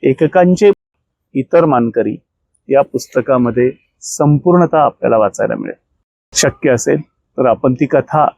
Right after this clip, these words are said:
आणि त्याचबरोबर इतर संशोधकांच्या कथाही आवर्जून वाचाव्यात, ज्याच्यातून आपल्याला या संशोधकांचं जीवनसुद्धा किती खडतर होतं,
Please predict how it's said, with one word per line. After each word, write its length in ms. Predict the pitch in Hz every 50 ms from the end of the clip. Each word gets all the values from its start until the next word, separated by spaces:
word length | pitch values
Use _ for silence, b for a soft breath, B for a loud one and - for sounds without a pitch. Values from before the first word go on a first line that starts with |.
| _ _ _ _ -
आणि 160 | 139 139 143
त्याचबरोबर 800 | 139 - - 160 185 180 - - 127 131 120 120 113 120 127 127 117 _
इतर 240 | - 135 131 - 190 180
संशोधकांच्या 760 | - - 151 147 - - 151 135 135 - 156 147 143 151 147 127 -
कथाही 500 | 117 110 - 131 120 117 117 123 127 127 - _ _ _ _ _ _ _ -
आवर्जून 440 | 123 127 135 151 160 165 208 208 185
वाचाव्यात, 460 | 143 117 107 - 120 110 117 - - - _ _ _ _ _ _ _ -
ज्याच्यातून 680 | - 123 131 123 117 - - 165 156 - - 110 113 117 _ _ _ _ _ _ _ -
आपल्याला 580 | 120 120 - - 139 156 170 156 135 120 - - - _ _ _ _ _ _ _ _ _ _ _ _ -
या 160 | 143 151 180
संशोधकांचं 800 | 180 - 175 160 156 - - 180 180 170 - 185 180 180 - 208
जीवनसुद्धा 680 | 202 160 156 151 147 160 156 - - 156 131 - 151 151
किती 280 | 139 - 143 123 - 147 -
खडतर 380 | - 120 110 113 - 147 131
होतं, 280 | 117 - - - 95 -